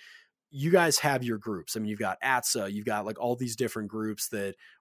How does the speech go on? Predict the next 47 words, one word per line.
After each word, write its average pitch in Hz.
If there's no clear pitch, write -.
would 117
align 113
on 104
the 101
tech -
side 113
with 104
groups 107
like 101
f-, -
that 101
most 110
listeners 104
know 104
about, 98
five 101
G 98
A 92
A 113
or 101
the -
Consumer 98
Technology 113
Association, 107
I 107
triple 104
E, 110
like, 101
these 101
other 107
s-, -
S 110
A 107
E, 104
these 98
standard, 107
um, 95
uh, 101
groups, 104
these, 95
they -
call 104
'em 92
S 92
D 95
Os, 95
that, 127